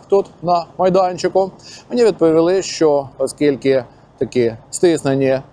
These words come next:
терміни виконання робіт, то був застосований бетон з якимись спеціальними присадками. Це все було погоджено з замовником.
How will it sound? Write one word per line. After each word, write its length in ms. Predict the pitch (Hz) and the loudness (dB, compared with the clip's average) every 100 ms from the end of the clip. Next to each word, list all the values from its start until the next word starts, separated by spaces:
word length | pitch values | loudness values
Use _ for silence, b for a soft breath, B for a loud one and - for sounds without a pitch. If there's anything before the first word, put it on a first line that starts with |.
| - | -2
терміни 460 | - 131 123 120 | 0 0 -2 -4
виконання 540 | 120 135 151 139 135 156 | -4 -2 -2 -2 -2 -2
робіт, 340 | 190 208 247 - _ | -2 0 -2 -4 _
то 300 | - 160 147 - B B B _ - 147 | 0 0 0 -4 B B B _ -10 -2
був 300 | 151 120 - | 0 -2 -8
застосований 840 | 127 156 185 170 190 165 147 151 | -2 -2 0 0 2 0 0 -4
бетон 440 | 156 196 208 247 214 | -2 -2 0 0 0
з 40 | |
якимись 320 | 160 165 156 | -2 -2 -2
спеціальними 640 | 143 165 - 165 147 147 147 | -2 -4 0 2 2 -2 -4
присадками. 720 | 160 160 220 233 226 214 208 | -2 0 0 0 0 -2 -2
Це 160 | 151 139 | 0 -2
все 180 | - | 0
було 280 | 139 143 143 | 0 2 0
погоджено 800 | 139 151 147 139 127 139 135 131 | 2 0 2 0 0 0 0 -2
з 300 | 117 139 143 120 | -2 0 0 -2
замовником. 880 | 120 185 202 220 220 220 214 220 | -2 0 0 -2 -2 -2 -2 -2